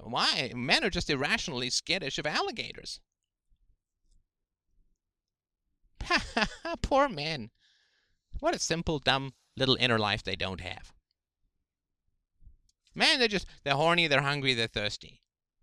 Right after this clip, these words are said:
And that's all that men really have. And women have these complex inner lives, you see. But men just have these very simple do, do, do inner life. Yeah. Of course it seems that way, 'cause you irradiated the inner life of men through indifference.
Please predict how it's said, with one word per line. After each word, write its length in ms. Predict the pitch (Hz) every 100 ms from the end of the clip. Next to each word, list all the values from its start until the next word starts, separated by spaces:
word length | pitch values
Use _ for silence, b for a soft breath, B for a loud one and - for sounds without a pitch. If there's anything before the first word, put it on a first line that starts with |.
| _ _
And 120 | -
that's 200 | 185 262
all 160 | 160 165
that 140 | 135
men 220 | 117 117 110
really 200 | 101 95
have. 280 | 104 95
And 260 | 123 160 127
women 240 | 160 190
have 140 | 120 95
these 160 | 95
complex 680 | - - 120 110 107 107 -
inner 160 | 92 85
lives, 400 | 87 90 82 -
you 60 |
see. 120 | - -
But 100 | 175
men 200 | 359 349
just 160 | 247
have 140 | 190 175
these 160 | 143
very 200 | 180 214
simple 340 | 139 135 131 104
do, 260 | 143 156
do, 260 | 147 131 120
do 300 | 110 95 85 -
inner 200 | 110 95
life. 280 | 90 - _ _ _ _ _ _ _ _ _ _ _ _ _ _ _ _ _ _ _ _ _ _ _ 262
Yeah. 220 | 104 - 80 b b b b b _ _ _ _ _ _ _ _
Of 60 | _
course 180 | 151 151
it 80 | -
seems 280 | 98 135 -
that 180 | -
way, 220 | - - - _ _ _ _ _ _ -
'cause 180 | 110
you 80 | 107
irradiated 680 | 90 85 78 110 90 82 -
the 120 | 87
inner 180 | 92 85
life 240 | 82 87
of 120 | 87 90
men 200 | 92 95
through 180 | 107
indifference. 580 | 92 101 131 - - -